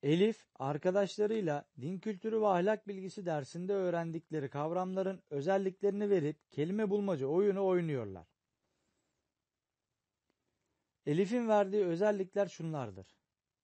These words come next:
Birinci özellik ev halkı.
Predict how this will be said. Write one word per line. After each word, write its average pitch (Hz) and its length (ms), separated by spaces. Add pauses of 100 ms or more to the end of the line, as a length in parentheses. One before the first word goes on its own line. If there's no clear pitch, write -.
(800)
Birinci 175 460
özellik 190 600 (160)
ev 175 180
halkı. 151 600